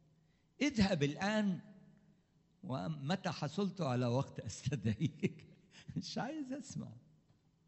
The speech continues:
بيجي وقت يبقى مش عايز يسمع. دي مصيبة، مصيبة.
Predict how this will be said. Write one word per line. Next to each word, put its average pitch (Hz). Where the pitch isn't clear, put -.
بيجي 180
وقت 214
يبقى 143
مش 151
عايز 220
يسمع. 190
دي 269
مصيبة، 127
مصيبة. 202